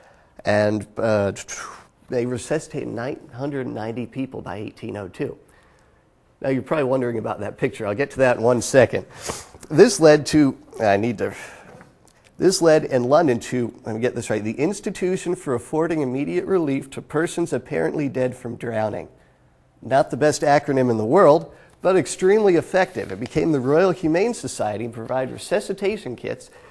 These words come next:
including tobacco enemas at various points along the Thames for first responders to use. And what this was, was,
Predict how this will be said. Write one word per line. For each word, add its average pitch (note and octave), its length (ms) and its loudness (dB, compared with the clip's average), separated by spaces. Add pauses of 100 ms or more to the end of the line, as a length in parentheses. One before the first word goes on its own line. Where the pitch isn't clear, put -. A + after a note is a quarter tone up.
(200)
including F#3 600 0
tobacco C#3+ 640 -4
enemas C#3+ 500 -2
at A2 60 -10
various C3 380 -4
points A2+ 340 -8
along A2+ 240 -6
the A#2+ 60 -10
Thames D#3 360 -8
for - 120 -10
first A#2+ 280 -6
responders D3 560 -2
to A2+ 120 -10
use. - 360 -10 (760)
And B2+ 160 -2
what E3 200 4
this A#3 240 0
was, A2+ 440 2 (220)
was, C3 560 2